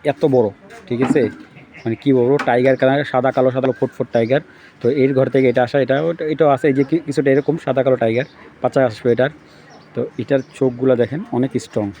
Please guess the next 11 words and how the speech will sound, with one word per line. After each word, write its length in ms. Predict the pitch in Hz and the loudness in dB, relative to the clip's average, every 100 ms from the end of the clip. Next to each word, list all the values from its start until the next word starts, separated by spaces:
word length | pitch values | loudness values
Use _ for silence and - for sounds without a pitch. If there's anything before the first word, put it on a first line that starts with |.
| - - - | -20 -20 -14
দেখছেন? 300 | 120 - 117 - - - - - - _ - - - - - - - - - - _ - - - - _ - _ _ - | -8 -4 -4 -6 -16 -20 -20 -20 -20 _ -20 -20 -20 -20 -20 -20 -20 -20 -20 -20 _ -20 -20 -20 -20 _ -20 _ _ -14
আপনার 180 | - 127 101 | -6 -4 -2
ভালো 180 | 110 139 147 | 0 0 2
করে 140 | 143 135 - | 0 0 0
চোখগুলা, 460 | 131 123 127 120 123 156 - 123 | 0 2 2 2 0 -6 -8 -6
পাখাগুলা 460 | 123 135 123 127 | -4 -2 0 0
দেখবেন, 380 | 120 123 110 123 | 0 -2 0 -2
দেখেন 240 | 113 107 110 - | -2 -6 -8 -6
পাখার, 260 | 107 123 123 - - - - 107 | -4 -4 -6 -12 -20 -16 -6 -4
এই 60 | |
যে 60 | 107 | -4